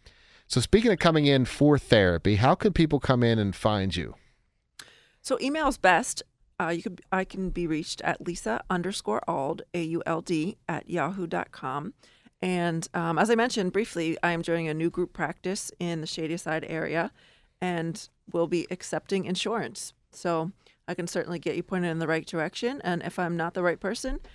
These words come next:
Speaker 2: find someone who's the best fit for you.
Speaker 1: And what's the name of the practice?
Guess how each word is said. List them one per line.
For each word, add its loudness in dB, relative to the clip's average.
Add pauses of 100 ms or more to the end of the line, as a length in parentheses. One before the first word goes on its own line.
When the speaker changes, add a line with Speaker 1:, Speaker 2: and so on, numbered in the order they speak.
(180)
Speaker 2:
find 2
someone -4
who's -2
the -12
best 0
fit -6
for -8
you. -4 (1200)
Speaker 1:
And 2
what's 2
the 2
name 4
of 4
the 0
practice? 0